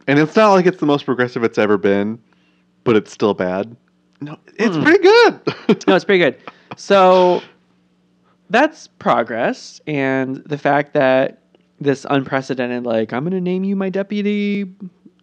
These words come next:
Speaker 2: like, that's cool. Um,
Speaker 1: Yeah.
Speaker 2: and yeah, I look forward to, 'cause, I mean, Keith Ellison's whole thing is grassroots, baby. Like, gotta start from the ground up, like, town halls, like, all that. So,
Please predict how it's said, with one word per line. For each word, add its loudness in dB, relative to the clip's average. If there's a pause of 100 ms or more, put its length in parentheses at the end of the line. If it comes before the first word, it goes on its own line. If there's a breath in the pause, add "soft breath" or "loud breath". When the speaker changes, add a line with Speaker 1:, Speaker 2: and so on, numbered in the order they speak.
Speaker 2:
like, -4
that's 0
cool. 0 (800)
Um, -6 (1000 soft breath)
Speaker 1:
Yeah. -2
Speaker 2:
and -8 (720)
yeah, 2
I 4
look 2
forward 2
to, -2
'cause, -8
I -10
mean, -2
Keith -6
Ellison's -2
whole 0
thing -2
is -6
grassroots, -4
baby. -2
Like, -6 (520 soft breath)
gotta 0
start 0
from -10
the -6
ground 2
up, 2
like, -4 (400)
town 0
halls, 2
like, -8
all 4
that. -2
So, 0